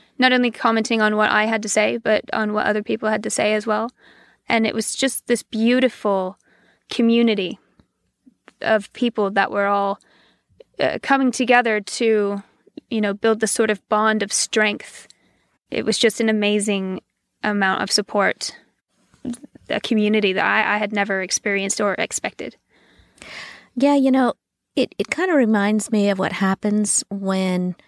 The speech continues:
Speaker 2: you go to a group setting or a, a group therapy.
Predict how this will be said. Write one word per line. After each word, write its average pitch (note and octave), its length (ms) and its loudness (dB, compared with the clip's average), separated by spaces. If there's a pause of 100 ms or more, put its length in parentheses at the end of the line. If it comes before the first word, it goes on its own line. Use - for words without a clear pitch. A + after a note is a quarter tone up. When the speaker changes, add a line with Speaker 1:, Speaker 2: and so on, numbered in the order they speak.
(760)
Speaker 2:
you G#3 120 4
go G#3+ 120 4
to G3 100 4
a F#3 80 2
group F#3+ 280 0
setting C4 420 2
or F3+ 120 2
a, E3+ 120 0
a E3+ 140 -2
group F#3 300 0
therapy. G3 600 0